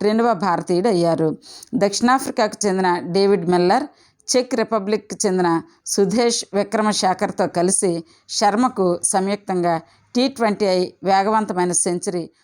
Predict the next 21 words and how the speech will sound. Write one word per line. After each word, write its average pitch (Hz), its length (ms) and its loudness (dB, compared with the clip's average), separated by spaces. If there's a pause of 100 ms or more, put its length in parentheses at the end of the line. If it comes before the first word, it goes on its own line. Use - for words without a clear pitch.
(160)
ముప్పై 190 300 -2
ఐదు 208 220 0
బంతుల్లో 175 580 -2 (320)
రికార్డు 202 420 0
ఉంది. 170 500 -4 (460)
ఈ 247 120 2
ఫార్మాట్లో 196 760 -2 (320)
అతని 208 300 -2
నాలుగు 196 360 0
సెంచరీలు 175 720 -2 (140)
ఏ 190 160 2
ఆటగాడికైనా 175 920 0 (140)
అత్యధికం. 143 640 -2 (340)
రెండు 190 260 2
వేల 196 180 2
ఇరవై 208 420 2
మూడు 220 340 4
జనవరి 208 460 2
నాటికి 175 560 0 (220)
అంతర్జాతీయ 208 680 2
క్రికెట్లో 175 640 -2